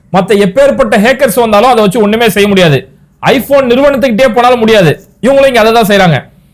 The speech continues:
ஆ, கெஜ்ரிவாலோடைய அந்த பாஸ்வேர்டு லாக் ஓபன் பண்ண சொல்றாங்க. கெஜ்ரிவால் "என்னால பாஸ்வேர்டு ஓபன் பண்ண முடியாது"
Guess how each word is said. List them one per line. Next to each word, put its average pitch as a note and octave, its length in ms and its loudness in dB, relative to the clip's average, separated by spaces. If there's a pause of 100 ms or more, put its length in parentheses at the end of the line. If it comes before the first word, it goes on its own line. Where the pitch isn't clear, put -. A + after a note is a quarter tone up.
(280)
ஆ, A3 200 0
கெஜ்ரிவாலோடைய B3 720 2
அந்த G#3 300 2
பாஸ்வேர்டு G#3 500 0
லாக் G#3+ 240 0
ஓபன் A3 320 0
பண்ண G3 180 0
சொல்றாங்க. E3+ 320 0 (380)
கெஜ்ரிவால் A#3+ 340 2
"என்னால A3 240 2
பாஸ்வேர்டு G#3 480 0
ஓபன் A3+ 200 0
பண்ண G#3 200 -2
முடியாது" F3 500 2